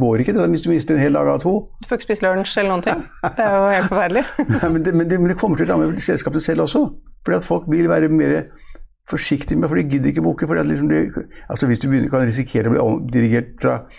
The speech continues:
Speaker 1: Oslo til Frankfurt og komme til London, det, det vil ikke folk finne seg i.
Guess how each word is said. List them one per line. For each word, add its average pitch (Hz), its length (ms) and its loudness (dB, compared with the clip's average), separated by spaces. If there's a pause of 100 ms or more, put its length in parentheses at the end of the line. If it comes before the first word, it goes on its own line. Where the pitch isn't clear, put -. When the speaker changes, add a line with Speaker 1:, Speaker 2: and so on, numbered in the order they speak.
Speaker 1:
Oslo 127 260 -2
til 113 140 -2
Frankfurt 120 340 0
og 127 80 -2
komme 120 120 0
til 123 80 2
London, 139 340 2
det, 127 100 4 (280)
det 127 120 0
vil 120 140 2
ikke 135 160 -4
folk 120 180 -4
finne - 160 -2
seg - 200 -2
i. 135 40 -10